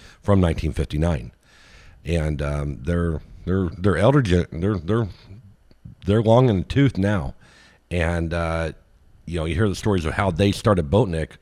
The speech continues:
was on the banks of the Rogue River selling cotton candy and hot dogs. That was the fundraiser,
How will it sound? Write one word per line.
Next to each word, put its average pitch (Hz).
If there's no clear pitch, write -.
was 92
on 101
the 87
banks 98
of 90
the 90
Rogue 92
River 90
selling 92
cotton -
candy 92
and 78
hot 104
dogs. 65
That 98
was 87
the 85
fundraiser, 67